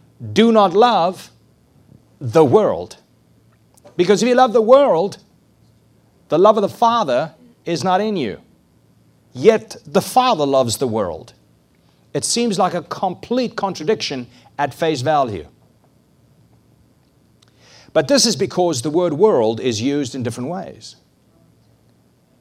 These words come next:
You can, wh-, when the Bible uses the word world, at times it's referring to the earth, the planet. Then other times when the Bible uses the word world, it's used,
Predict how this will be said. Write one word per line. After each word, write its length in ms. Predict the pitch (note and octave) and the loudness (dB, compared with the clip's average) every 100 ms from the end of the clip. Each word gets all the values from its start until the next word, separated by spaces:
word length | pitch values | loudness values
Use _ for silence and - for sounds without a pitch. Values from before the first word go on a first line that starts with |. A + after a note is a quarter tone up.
| _ _ _ _ _ _ _ _ _ _ _ _ _ - | _ _ _ _ _ _ _ _ _ _ _ _ _ -6
You 140 | C#3 | -4
can, 560 | C3 C3+ B2+ B2 A#2 A2 _ | 0 0 0 -4 -8 -16 _
wh-, 220 | - C3+ C3+ | -8 -6 -4
when 140 | C#3 | -6
the 60 | B2+ | 0
Bible 320 | C#3+ C3+ C3 | 0 0 -4
uses 380 | A2+ C#3 G#2+ G#2+ | -6 -6 -6 -10
the 60 | |
word 180 | A#2+ A#2+ | -8 -8
world, 380 | A2 B2 C#3 C3 | -4 -4 -4 -6
at 100 | A#2+ | -12
times 420 | B2+ G2+ A#2 C#3 | -10 -10 -10 -12
it's 160 | B2+ - | -16 -16
referring 360 | A#2 A#2+ B2+ | -12 -10 -10
to 100 | A#2 | -10
the 140 | B2 A2 | -10 -8
earth, 340 | D#3+ - - _ _ | -8 -10 -20 _ _
the 80 | - | -20
planet. 540 | - D3 A#2+ F#2+ - _ _ _ _ _ _ _ _ _ _ _ _ _ _ _ _ _ _ _ | -12 -10 -10 -16 -20 _ _ _ _ _ _ _ _ _ _ _ _ _ _ _ _ _ _ _
Then 380 | A2+ D3 G3 F3+ - | -6 -4 -4 -10 -4
other 180 | C3 D3 | -2 -2
times 360 | C3 D3+ E3 D3 | -4 -4 -4 -6
when 220 | D3 B2 - | -12 -14 -18
the 60 | A#2 | -4
Bible 240 | B2+ C3+ | -2 -2
uses 280 | C3 B2+ A#2 | -4 -6 -6
the 60 | |
word 140 | C3+ B2+ | -4 -4
world, 340 | A#2 B2 E3+ | -4 -4 -6
it's 180 | C#3 - | -10 -12
used, 340 | B2+ C3+ - | -10 -10 -12